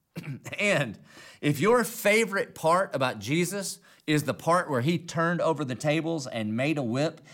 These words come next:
and your favorite, your favorite commands from Paul are things like this, admonish or reprimand someone firmly,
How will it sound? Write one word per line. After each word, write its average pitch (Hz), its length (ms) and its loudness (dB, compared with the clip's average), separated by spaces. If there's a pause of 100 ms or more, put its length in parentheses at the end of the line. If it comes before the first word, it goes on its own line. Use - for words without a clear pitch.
(120)
and 131 160 -2
your 175 200 2
favorite, 185 760 0 (640)
your 170 180 4
favorite 180 420 2
commands 160 540 2
from 123 220 -2
Paul 151 400 6
are 117 140 0
things 147 360 -2
like 120 240 0
this, 151 400 -2 (160)
admonish 131 680 2
or 113 120 -2
reprimand 143 560 0
someone 135 360 -4
firmly, 170 520 -2